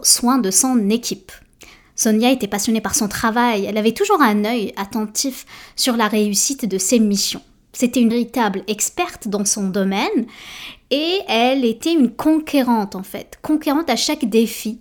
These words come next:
qui se dressait sur son chemin. Elle était dans le secteur pharmaceutique,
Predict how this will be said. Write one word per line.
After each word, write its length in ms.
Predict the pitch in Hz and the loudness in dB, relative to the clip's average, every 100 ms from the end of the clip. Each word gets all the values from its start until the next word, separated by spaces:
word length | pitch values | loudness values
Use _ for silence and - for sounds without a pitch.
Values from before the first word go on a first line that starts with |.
| _ _ - | _ _ -2
qui 160 | 277 | 0
se 160 | 277 233 | 0 -2
dressait 480 | 185 202 214 - 262 | -2 -2 -4 -2 -4
sur 240 | - - | -4 -6
son 180 | - 233 | -2 -2
chemin. 340 | 233 208 185 - _ _ - - _ | -2 -4 -4 -12 _ _ -20 -20 _
Elle 180 | - 214 | -4 -2
était 200 | 214 277 | 0 0
dans 100 | 226 | 0
le 40 | 208 | 0
secteur 360 | - - 214 | -4 -6 -8
pharmaceutique, 840 | - 202 190 190 202 202 440 - | -2 0 0 0 -2 -2 -4 -8